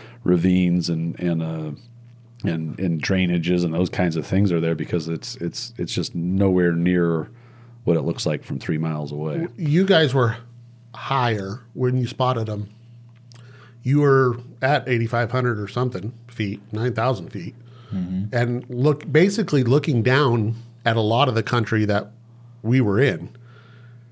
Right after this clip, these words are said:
Speaker 2: Uh, at, to start from
Speaker 3: Yeah.
Speaker 2: where we started walking, you were looking down. So
Speaker 3: Sure.
Speaker 2: you could see into the trees. You could see the angle of those rocks.
Speaker 3: Right.
Speaker 2: You could see everything.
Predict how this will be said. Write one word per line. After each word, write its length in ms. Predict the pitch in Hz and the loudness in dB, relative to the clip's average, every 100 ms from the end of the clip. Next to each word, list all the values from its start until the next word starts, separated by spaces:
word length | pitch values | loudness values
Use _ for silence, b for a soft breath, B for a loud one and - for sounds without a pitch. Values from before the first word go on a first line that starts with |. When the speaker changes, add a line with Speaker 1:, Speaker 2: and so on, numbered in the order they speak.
| b - - - | b -20 -10 0
Speaker 2:
Uh, 160 | 127 127 - - - | 0 2 -4 -4 0
at, 260 | 131 - | 0 0
to 100 | - | -2
start 420 | 120 - 135 98 - - | 0 2 2 2 -6 -2
from 80 | 117 120 | 2 4
Speaker 3:
Yeah. 40 | |
Speaker 2:
where 140 | 127 | 6
we 200 | 127 123 | 4 2
started 320 | 143 - 123 110 | 2 2 2 2
walking, 540 | 120 127 110 98 101 - | 2 2 0 -4 -6 -8
you 160 | 135 135 | 2 4
were 80 | 135 | 6
looking 320 | 131 123 104 | 4 2 2
down. 340 | 135 120 107 | 4 2 0
So 160 | 90 135 | 0 2
Speaker 3:
Sure. 20 | 120 | 4
Speaker 2:
you 140 | 135 180 | 4 4
could 180 | 131 - | 2 -2
see 340 | - 170 180 | -2 2 4
into 160 | 123 101 | 4 0
the 80 | |
trees. 440 | 95 - 104 104 110 | -2 -4 -4 -4 -2
You 120 | 156 | 0
could 180 | 160 110 | 0 -4
see 280 | - 170 170 | 0 2 4
the 160 | 131 | 2
angle 320 | 131 131 120 120 | 2 2 2 2
of 100 | 117 | 2
those 220 | 113 101 | 2 2
rocks. 320 | 110 92 - B B | 0 0 -6 B B
Speaker 3:
Right. 240 | 104 113 | 2 4
Speaker 2:
You 60 | 160 | 4
could 180 | 139 117 | 2 -4
see 380 | - 180 170 | 2 4 4
everything. 480 | 135 120 117 117 101 | 4 2 2 0 -2